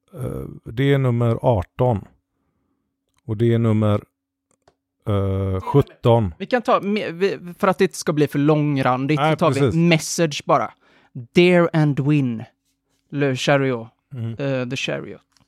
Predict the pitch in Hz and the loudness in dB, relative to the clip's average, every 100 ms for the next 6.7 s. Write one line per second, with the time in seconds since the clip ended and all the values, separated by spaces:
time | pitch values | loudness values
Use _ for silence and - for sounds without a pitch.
0 | _ _ _ _ _ 147 147 151 147 147 | _ _ _ _ _ -4 0 2 2 0
1 | 175 170 170 175 185 - - 170 175 165 | -4 -4 -2 0 -2 -6 -6 -4 -2 -6
2 | 156 175 165 160 160 156 160 165 151 151 | -8 -12 -12 -10 -12 -12 -12 -12 -12 -14
3 | 156 185 185 233 _ _ 117 107 110 110 | -14 -14 -14 -16 _ _ -8 -4 -4 -4
4 | 127 107 98 110 98 110 107 113 95 90 | -2 -2 -2 -2 2 4 4 4 2 -4
5 | - 107 - 107 104 143 143 139 131 - | -2 -2 -2 -6 -6 -6 -10 -12 -14 -16
6 | 139 135 _ - 123 85 | -16 -16 _ -20 -20 -20